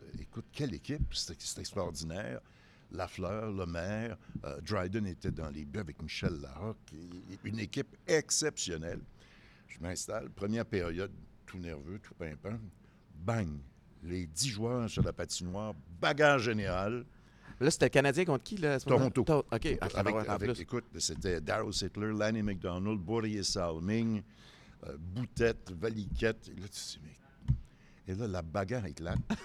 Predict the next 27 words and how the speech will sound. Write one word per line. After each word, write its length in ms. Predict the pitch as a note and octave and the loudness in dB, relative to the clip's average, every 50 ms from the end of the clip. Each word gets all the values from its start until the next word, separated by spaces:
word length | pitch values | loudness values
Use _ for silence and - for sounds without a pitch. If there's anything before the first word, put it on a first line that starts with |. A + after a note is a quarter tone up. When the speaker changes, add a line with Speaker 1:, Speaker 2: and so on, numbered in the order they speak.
| - A#3+ - - - - | -6 -6 -6 -8 -20 -20
Speaker 1:
<laughs> 540 | - - - - - - - - - - G2 | -20 -20 -20 -20 -20 -20 -20 -20 -16 -8 -4
Mon 180 | G2+ G#2+ A2+ | 0 2 2
bon 200 | A#2 B2+ C3+ B2+ | 4 4 4 4
ami 220 | A#2 A2+ B2 C3+ A#2 | 4 4 4 4 4
depuis, 440 | G2+ G2+ F2 - A#2 B2+ B2+ - - - - - - - | 4 2 2 2 4 4 4 4 2 -4 -12 -20 -18 -12
Serge 280 | - - C3 C3 A#2+ - | -4 0 2 2 2 4
Savard 300 | - G#2 G#2 A#2+ A#2+ A2 | 2 2 4 4 2 2
est 60 | F#2+ | 0
sur 160 | - - A2 | 0 0 2
la 100 | G2 F#2+ | 0 0
patinoire, 400 | - G#2 F2 - - F#2+ A#2 B2 | 0 -2 -6 -6 -4 -4 -4 -4
se 160 | - - - F#2 | -2 -4 -4 -6
fait 80 | - - - | -8 -4 0
casser 360 | - D#3+ D#3 C#3 - - A2 | 2 2 2 2 0 0 0
le 100 | E2+ D#2 | 0 0
nez 180 | D#2 D#2+ F2 - - - - - - | 0 0 -2 -4 -6 -10 -20 -14 -8
parce 200 | - F#2 - - | -6 -4 -4 -4
que 200 | - G2+ F2+ - - - - - - | -2 -4 -4 -4 -6 -12 -20 -12 -4
Turnbull 500 | - B2+ B2 A#2 A2+ G#2+ A#2+ C3 C3 - - - | -2 0 2 2 2 2 2 2 2 0 -2 -2
le 160 | G2+ G2+ G#2 | 0 2 4
retenait. 440 | G2 G#2 F#2 - - A2 B2 C3 C3 - - - - - - - - - - - | 4 2 2 0 0 0 0 0 -2 -4 -10 -20 -20 -20 -20 -20 -20 -20 -10 -2
Pat 200 | - B2+ B2+ F#2+ | 2 2 2 2
Boutette 260 | F#2+ G2 - C3+ B2 A#2 | 0 -2 -2 -2 -2 -2
était 160 | G2 - G#2 | -4 -6 -6
passé 300 | - - G#2 G#2 - A#2 | -6 -6 -6 -6 -6 -6
à 40 | G#2+ | -6
côté. 440 | - - F#2+ F2 - - A2+ G2+ | -6 -4 -6 -4 -2 -2 -2 -2